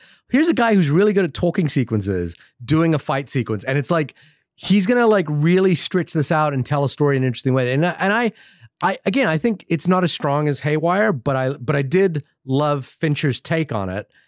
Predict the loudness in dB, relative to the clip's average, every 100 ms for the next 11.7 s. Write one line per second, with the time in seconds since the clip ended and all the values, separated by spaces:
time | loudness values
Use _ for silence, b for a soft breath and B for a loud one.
0 | b b b -4 0 2 2 2 2 0
1 | -4 -10 -4 0 2 2 0 -2 -4 -2
2 | 0 0 0 -2 -2 -2 0 -2 -2 -2
3 | -4 -6 b b b b -4 -4 -2 -2
4 | -2 0 0 0 -4 -2 0 2 0 0
5 | 0 0 0 0 2 2 2 2 0 -2
6 | -4 -2 -2 -2 -4 -4 -6 -6 -4 -2
7 | -2 -4 -6 -10 -16 B B B B -16
8 | -12 -4 0 0 0 0 0 2 2 2
9 | 0 -2 -2 -2 0 0 0 0 2 2
10 | 2 2 0 -2 b b b -4 -2 0
11 | -2 -2 0 2 2 0